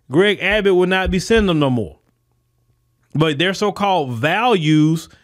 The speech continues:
um, says that they're gonna take in a million to two million.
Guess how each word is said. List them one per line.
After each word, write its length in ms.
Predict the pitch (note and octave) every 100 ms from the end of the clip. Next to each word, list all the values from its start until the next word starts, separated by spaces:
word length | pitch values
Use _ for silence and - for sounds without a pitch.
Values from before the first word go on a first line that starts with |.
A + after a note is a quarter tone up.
| _ _
um, 500 | D#3+ E3+ D#3+ D3+ C#3 -
says 540 | - G#3 F#3 E3 D3
that 340 | E3+ D3+ A#2+ D3
they're 120 | G#3+
gonna 240 | G3+ E3+
take 280 | - G#3 G3+
in 360 | F#3+ G3+ G3+ F#3+
a 100 | F3+
million 380 | F#3+ A3 A3 A3
to 80 | A3
two 200 | - C4
million. 480 | F#3+ D#3+ D#3+ F3